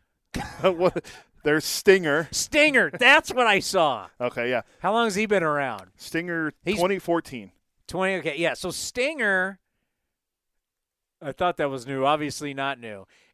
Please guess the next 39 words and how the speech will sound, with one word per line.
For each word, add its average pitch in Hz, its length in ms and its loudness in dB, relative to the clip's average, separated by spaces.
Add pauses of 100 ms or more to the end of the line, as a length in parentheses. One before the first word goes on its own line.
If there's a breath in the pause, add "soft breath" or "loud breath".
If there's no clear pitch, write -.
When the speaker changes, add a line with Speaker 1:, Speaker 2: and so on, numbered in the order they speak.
Speaker 2:
It's - 240 -4
someone 240 480 -2
wearing 185 440 -2
a, 165 420 -6
a 143 160 -8
costume 175 680 -2
that 151 160 -4
basically 160 460 -4
half 147 480 -6
the, 143 320 -8
uh, 131 340 -6 (240)
you're 135 160 -8
half 147 280 -8
the 147 80 -10
manta 131 360 -8
ray. 80 280 -16 (800)
Speaker 1:
Okay. 120 340 -6 (460)
It, 127 100 -10 (420)
Raymond's 160 520 -2
been 151 80 -4
around 139 220 -2
since 120 180 -16
ninety-eight, 123 400 -6
so 123 80 -14
since 107 180 -18
the 104 60 -20
team 117 200 -16
started. 98 420 -12 (200)
And 117 140 -8
then 117 100 -6
the 120 80 -4
other 127 160 0
one, 117 240 -4
D 131 160 -8
J 131 180 -2
Kitty's 127 360 -6
been 120 100 -10
around 110 180 -6
since - 240 -18